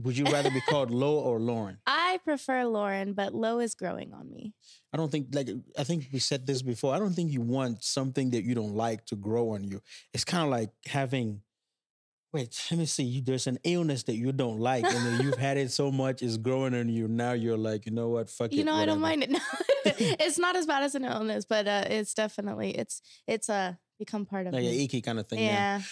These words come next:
Speaker 1: So, so,
Speaker 2: Is what it
Speaker 1: uh, the,
Speaker 2: is.
Speaker 1: the, the podcast is called Mind of a Woman. Uh, the ultimate goal, we have just one question that we're trying to answer. The question is, are women complicated or are men too complicated to see how uncomplicated women are? So I'm just gonna go ahead and straight up ask you,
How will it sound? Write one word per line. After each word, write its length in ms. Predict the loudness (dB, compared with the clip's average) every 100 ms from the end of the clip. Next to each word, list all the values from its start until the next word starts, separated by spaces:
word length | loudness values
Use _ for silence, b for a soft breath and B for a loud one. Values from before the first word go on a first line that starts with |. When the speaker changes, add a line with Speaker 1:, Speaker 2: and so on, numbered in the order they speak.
| B
Speaker 1:
So, 280 | -2 0 -2
so, 200 | 0 2
Speaker 2:
Is 140 | 2 2
what 100 | 0
it 60 |
Speaker 1:
uh, 40 | 2
the, 60 | 0
Speaker 2:
is. 100 | 2
Speaker 1:
the, 100 | 0
the 160 | 0 0
podcast 400 | 0 0 0 -2
is 100 | -2
called 180 | 0 0
Mind 180 | 2 0
of 80 |
a 60 | 0
Woman. 340 | -2 -2 -4 -8 -14
Uh, 200 | -12 -12 -14 -18 B B B B B _ -2
the 80 |
ultimate 480 | 2 2 2 2 0
goal, 260 | 0 2 2
we 100 | 2
have 200 | 0 0
just 160 | 0 0
one 160 | 0
question 320 | 0 -2 0 0
that 80 |
we're 140 | 0 0
trying 180 | 0 0
to 60 |
answer. 220 | 0 0 -2
The 40 | -2
question 240 | -2 0 -2
is, 460 | 0 0 0 0 -2
are 180 | 0 0
women 440 | 0 0 2 2 -2
complicated 760 | -2 -2 0 -2 0 0 0 0
or 420 | 2 2 0 -6 _ _ _ _ _ _
are 160 | 0 2
men 380 | 2 2 0 0
too 200 | -2 -2
complicated 640 | -2 -4 -2 -2 -2 -2
to 80 | -2
see 200 | -2 0
how 200 | 0 -2
uncomplicated 680 | -6 -6 -6 -4 -2 -2 0
women 260 | -2 -2
are? 220 | -2 -4 -4
So 160 | -2
I'm 120 | 0 0
just 140 | 0
gonna 140 | 0 0
go 80 | 0
ahead 100 | 0
and 100 | -2
straight 200 | -2 -2
up 80 | -2
ask 300 | -6 -6
you, 80 | -8